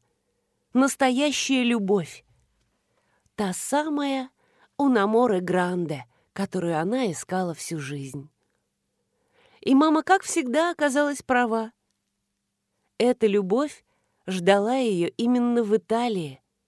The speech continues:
Пусть они с Ромало знают друг друга совсем недолго,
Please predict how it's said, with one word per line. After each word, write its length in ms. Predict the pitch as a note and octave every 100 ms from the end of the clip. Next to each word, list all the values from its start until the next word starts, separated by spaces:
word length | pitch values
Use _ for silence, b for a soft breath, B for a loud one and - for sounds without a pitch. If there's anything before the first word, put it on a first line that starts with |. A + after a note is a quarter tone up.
| _ b b b b
Пусть 300 | F#4+ G4+ -
они 220 | A#3+ C4 C4+
с 120 | C4+
Ромало 420 | D4+ C#4 A3+ G#3
знают 400 | G3+ C#4 C4 G3+
друг 180 | G#3 A3
друга 280 | C4 A#3 A3+
совсем 480 | A3 G#3 C#4 A#3+
недолго, 600 | G#3+ F#3+ D4 D4 F3+ C3+